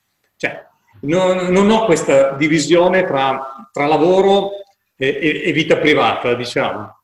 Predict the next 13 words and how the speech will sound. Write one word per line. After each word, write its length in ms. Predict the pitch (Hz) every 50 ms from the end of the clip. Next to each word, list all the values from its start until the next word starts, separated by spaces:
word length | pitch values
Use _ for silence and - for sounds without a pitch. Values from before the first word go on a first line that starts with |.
| _ _ -
Quando 180 | - 214 202 196
sono 220 | 180 - 208 190 180
coi 140 | 185 180 180
figli, 340 | 180 180 160 135 120 120 117
sto 140 | - 131
coi 160 | 120 131 123 120
figli, 420 | 127 123 120 123 139 170 196 - - - - _ _ _ _ _ _
anche 240 | - 123 110 - -
se 100 | - -
a 40 | 120
volte 220 | 120 113 113 127
si 140 | 120 - 127
lamentano, 600 | 117 113 120 123 127 - - 165 185 208 202